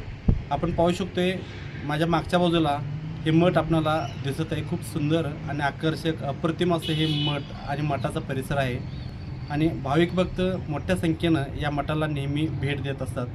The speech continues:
तीन मार्च दोन हजार पंचवीस रोजी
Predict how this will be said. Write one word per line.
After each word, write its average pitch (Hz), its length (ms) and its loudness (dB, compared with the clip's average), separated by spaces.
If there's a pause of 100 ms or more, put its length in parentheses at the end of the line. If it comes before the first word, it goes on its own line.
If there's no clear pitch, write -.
(600)
तीन 185 140 6
मार्च 175 340 4 (420)
दोन 160 140 4
हजार 170 180 4
पंचवीस 160 400 -2
रोजी 156 260 2